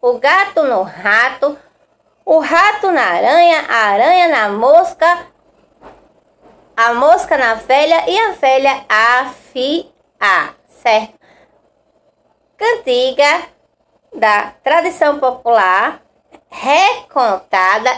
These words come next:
especialmente para esse ama-, esse manual. Vamos observar as ilustrações que tem nessa cantiga.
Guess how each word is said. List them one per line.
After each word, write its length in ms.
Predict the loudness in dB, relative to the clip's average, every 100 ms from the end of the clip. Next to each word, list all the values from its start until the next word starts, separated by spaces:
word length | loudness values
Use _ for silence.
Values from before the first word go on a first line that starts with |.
| 0
especialmente 840 | -2 0 -2 0 -2 0 -2 -4
para 300 | -4 -2 0
esse 180 | 0 -2
ama-, 320 | -2 -2 -6 -8
esse 260 | -4 -4 -2
manual. 520 | -4 0 0 0 -4 _ _ _ -2
Vamos 400 | 0 2 0 0
observar 1080 | 0 0 -4 0 0 0 -2 0 0 -2 -2
as 420 | 0 2 0 -2
ilustrações 920 | -4 -4 -4 -2 -2 -2 -4 -4 -6
que 120 | -10
tem 220 | -6 -4 -2
nessa 260 | -2 -4
cantiga. 520 | -4 -6 -6 -12 -14